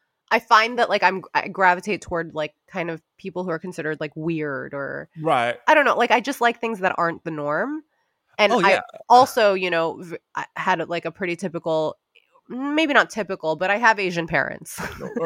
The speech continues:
Speaker 2: Right, right.
Speaker 1: So,
Speaker 2: <laughs>
Speaker 1: like, obviously they wanted something very different for me, which was, looked a lot more normal and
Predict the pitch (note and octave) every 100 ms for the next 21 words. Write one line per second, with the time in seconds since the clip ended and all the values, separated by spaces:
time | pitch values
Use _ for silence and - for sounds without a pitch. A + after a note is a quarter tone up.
0 | D#3 D3 B2+ B2+ A#2 C#3 - A#3 A#3 -
1 | A#3 A#3+ A#3 A3 - G#3+ F#3 G3 G#3 G#3+
2 | G3 F#3 - F#3+ F#3 F3+ F3 F3 E3 E3
3 | F3+ D#3 - D3+ C3+ D#3+ E3 - E3 D3+
4 | - _ F#3 F3 - F3 E3+ E3 E3+ D#3+
5 | D#3 E3 F3 F3 E3 D#3+ D3 C#3+ C#3+ C#3+
6 | D3 D3